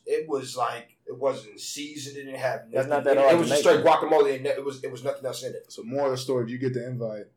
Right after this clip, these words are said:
Speaker 3: come prepared.
Speaker 1: Come prepared.
Speaker 3: Don't, don't show up empty-handed.
Speaker 1: Now, now, we, if,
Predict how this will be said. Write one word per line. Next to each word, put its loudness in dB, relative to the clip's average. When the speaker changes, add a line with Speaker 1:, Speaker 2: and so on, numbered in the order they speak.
Speaker 3:
come -10
prepared. -12
Speaker 1:
Come -4
prepared. -2
Speaker 3:
Don't, -4
don't 0
show -2
up -4
empty-handed. -10
Speaker 1:
Now, 2
now, 2
we, -2
if, -2